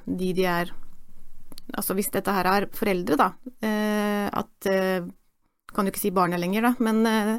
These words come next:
atten-åringen blir kanskje lagt inn, eller blir endret i behandling, og de, og de vet ikke om det. De får ikke vite det. Eh, og så er det mange som lurer på, må det være sånn? Kan jeg påvirke det her på noen måte?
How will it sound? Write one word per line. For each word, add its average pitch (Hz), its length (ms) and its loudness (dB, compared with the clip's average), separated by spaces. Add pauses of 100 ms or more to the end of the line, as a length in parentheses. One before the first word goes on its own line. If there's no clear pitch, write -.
atten-åringen 214 640 6
blir 233 160 4
kanskje 226 320 2
lagt - 320 0
inn, 339 180 6
eller 247 220 6
blir 220 320 4 (1000)
endret 196 380 6
i 196 80 2
behandling, 202 320 2
og 214 80 4
de, 214 80 2 (320)
og - 80 2
de 208 100 6
vet - 360 -2
ikke - 100 0
om 170 180 2
det. 180 220 0
De 214 160 2
får 190 140 -2
ikke 208 100 0
vite 180 240 -4
det. 165 140 0 (640)
Eh, 185 720 -2 (440)
og 240 80 6
så - 300 2 (180)
er 202 160 6
det 214 80 2
mange 185 160 2
som 208 120 0
lurer 180 120 2
på, 196 160 2
må 185 400 4
det 214 80 2
være 196 200 4
sånn? 277 260 6
Kan 220 180 2
jeg - 80 -4
påvirke 175 540 2
det 202 60 0
her 180 120 0
på 214 120 0
noen 190 120 2
måte? 190 240 2